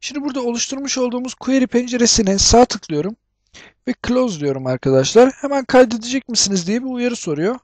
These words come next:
Hayır diyorum, kaydetmek istemiyorum. Şimdi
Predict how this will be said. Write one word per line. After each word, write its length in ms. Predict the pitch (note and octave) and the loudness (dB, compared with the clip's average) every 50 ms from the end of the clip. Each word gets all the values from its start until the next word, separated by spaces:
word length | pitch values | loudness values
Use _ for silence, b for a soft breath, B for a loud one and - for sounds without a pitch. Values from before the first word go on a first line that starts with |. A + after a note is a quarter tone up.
| _ - | _ -6
Hayır 360 | D#4 D4 A#3+ F3 D#3 C3+ B2+ | -2 2 4 2 2 2 -2
diyorum, 220 | C3 C3 B2+ C#3+ | -6 -6 -8 -6
kaydetmek 520 | D3+ - F3 F3+ F#3 F#3+ G3 - G#3 G#3 - | -4 0 2 2 2 2 0 -2 -4 -2 0
istemiyorum. 560 | - - - B3+ A#3+ G#3+ E3+ C#3+ C#3 E3 G#3+ _ _ _ _ _ _ _ _ _ _ _ _ _ _ _ b b b b b b b b b | 0 2 2 0 -4 -4 -6 -6 -8 -8 -10 _ _ _ _ _ _ _ _ _ _ _ _ _ _ _ b b b b b b b b b
Şimdi 380 | - - - D#4+ D#4+ C#4+ B3+ C4 | -10 -8 -6 -6 -2 -2 -4 -4